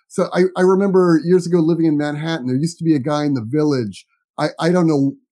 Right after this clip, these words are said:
where he was getting these from, someplace he shouldn't have, but he would walk around with, like, a branch of a tree tied to his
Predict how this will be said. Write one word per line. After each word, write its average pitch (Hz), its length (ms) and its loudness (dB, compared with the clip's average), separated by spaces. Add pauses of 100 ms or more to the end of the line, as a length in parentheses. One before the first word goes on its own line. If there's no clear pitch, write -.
(160)
where 165 440 2
he 180 100 2
was 156 220 -2
getting 156 320 0
these 127 200 -2
from, 123 480 -6 (240)
someplace 151 500 -4
he 135 100 -6
shouldn't 143 360 -4
have, 120 180 -4 (340)
but 151 100 0
he 170 140 -2
would 180 160 -2
walk 196 400 -4
around 185 580 0 (240)
with, 170 220 2
like, 156 300 -2 (100)
a 156 60 -6
branch 190 520 -2
of 185 80 -4
a 165 60 0
tree 180 500 -4
tied 160 460 -4
to 165 160 -4
his 131 220 -6